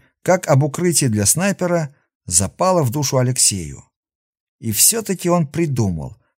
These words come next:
как перехитрить немца. Отправившись в саперный взвод,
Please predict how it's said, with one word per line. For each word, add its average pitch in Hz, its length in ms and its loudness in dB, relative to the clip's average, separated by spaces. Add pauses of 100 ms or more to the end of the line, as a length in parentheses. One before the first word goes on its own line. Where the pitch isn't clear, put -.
(120)
как 160 300 2
перехитрить 127 640 -2
немца. 98 580 -4 (1040)
Отправившись 180 760 0
в - 60 0
саперный 147 480 0
взвод, 98 500 -2